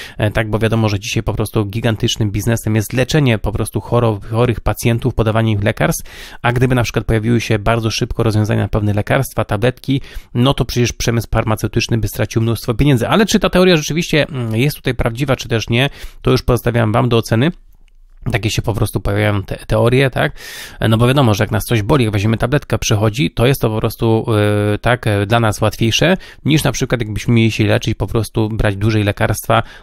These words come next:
no to wtedy po prostu zarabia na tym, zara-, zarabiają praktycznie koncerny. No więc tak miałaby wyglądać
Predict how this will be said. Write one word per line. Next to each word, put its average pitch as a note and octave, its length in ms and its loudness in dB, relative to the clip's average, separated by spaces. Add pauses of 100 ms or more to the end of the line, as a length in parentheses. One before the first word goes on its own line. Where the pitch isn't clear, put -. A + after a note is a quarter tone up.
no B2 80 0
to B2 80 0
wtedy A2 260 0
po G#2 100 -4
prostu G#2+ 280 -4
zarabia G#2 520 -2
na G2+ 140 -2
tym, G#2 340 -2
zara-, G2+ 240 0
zarabiają G#2 340 0
praktycznie A2 420 -2
koncerny. A2+ 440 -2 (720)
No A#2 160 0
więc C#3+ 140 2 (160)
tak E3+ 260 2
miałaby D3+ 320 0
wyglądać B2+ 640 -2